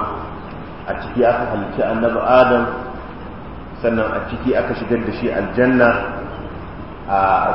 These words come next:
cikin wannan rana kuma aka sauko da shi ƙasa. An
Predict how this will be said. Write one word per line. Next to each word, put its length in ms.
cikin 160
wannan 320
rana 320
kuma 300
aka 480
sauko 320
da 80
shi 160
ƙasa. 240
An 160